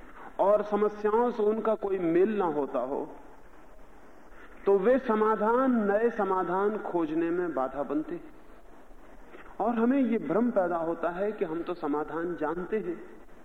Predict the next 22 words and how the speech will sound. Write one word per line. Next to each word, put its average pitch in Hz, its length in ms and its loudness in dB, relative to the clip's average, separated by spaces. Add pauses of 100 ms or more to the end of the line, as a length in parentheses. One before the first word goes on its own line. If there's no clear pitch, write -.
(760)
भारत 165 580 -2
को 185 340 4
ज्ञानी 175 460 2
होने 156 260 0
का 156 140 -4
भ्रम 139 260 -2
पैदा 131 320 -2
हो 117 220 -4
गया 117 240 -4
है 123 300 -8 (280)
और 135 360 -2
इसलिए 165 460 2
भारत 127 720 -2
ज्ञानी 139 680 0
नहीं 139 200 0
हो 120 200 -4
सकता 123 400 -6
है, 127 280 -4
नहीं 127 220 0
हो 113 160 -2
पा 107 160 -4
रहा। 104 300 -10